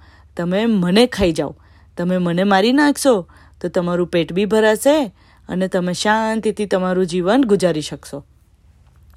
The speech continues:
હજુ એ આટલું જ બોલે છે એટલામાં જ પેલો દીપડો અને ફોક્સ, શિયાળ, બંને જણા એ પેલા ઊંટ ઉપર તૂટી પડે છે અને એને મારી નાખે છે.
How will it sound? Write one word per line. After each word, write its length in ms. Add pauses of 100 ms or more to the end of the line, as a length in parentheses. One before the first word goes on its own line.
(560)
હજુ 280
એ 140
આટલું 380
જ 60
બોલે 320
છે 280 (220)
એટલામાં 440
જ 140
પેલો 380
દીપડો 600 (140)
અને 160
ફોક્સ, 480 (640)
શિયાળ, 320 (320)
બંને 440
જણા 540 (260)
એ 80
પેલા 220
ઊંટ 300
ઉપર 280
તૂટી 300
પડે 320
છે 200 (380)
અને 200
એને 280 (340)
મારી 360
નાખે 340
છે. 160